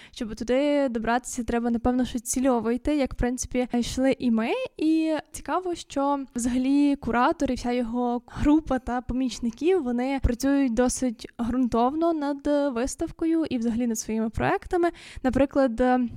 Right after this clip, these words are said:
одна з цих учасниць, е, групи,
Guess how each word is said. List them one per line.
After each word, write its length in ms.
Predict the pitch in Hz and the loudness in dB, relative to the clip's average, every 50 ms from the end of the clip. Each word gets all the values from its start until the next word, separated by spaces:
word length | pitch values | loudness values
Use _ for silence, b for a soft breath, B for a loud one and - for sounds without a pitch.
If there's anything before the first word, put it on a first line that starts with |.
| - - 320 | -6 -2 0
одна 260 | 294 262 269 269 269 | 0 2 2 2 0
з 80 | - | 0
цих 320 | - - 247 254 - - - | -2 -2 -2 -2 -2 -4 -4
учасниць, 680 | 262 - - 233 240 262 - - 254 254 - - - | -4 -2 0 0 0 0 -2 -4 -4 -6 -6 -6 -6
е, 280 | 262 254 247 240 240 233 226 | -4 -2 0 0 0 0 0
групи, 340 | 247 254 294 294 - 349 | 0 0 0 0 0 0